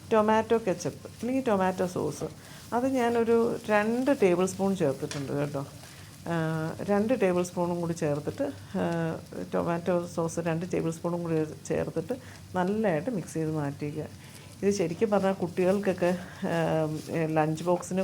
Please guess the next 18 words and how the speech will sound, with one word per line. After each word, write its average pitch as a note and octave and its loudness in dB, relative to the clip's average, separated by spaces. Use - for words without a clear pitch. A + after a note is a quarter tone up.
കൊടുത്തുവിടാനും E3+ 0
ഒക്കെ D#3+ -4
നല്ലൊരു G#3 0
റെസിപ്പിയാണ് D#3 -2
കേട്ടോ. D#3 -4
ല-, D#3+ 2
കാരണം F#3 4
മറ്റേ F#3 4
നൂഡിൽസ് F#3 0
പോലെ F3 4
സ്റ്റിക്കിനെസ് F3+ -4
ഒന്നുമില്ല. F#3 0
ആ, - -4
കുരുമുളക് A#3 6
പൊടിയാണ് F3+ 6
അടുത്ത G3+ 2
ഞാൻ E3 4
ചേർത്തേക്കുന്നത്. D3+ 2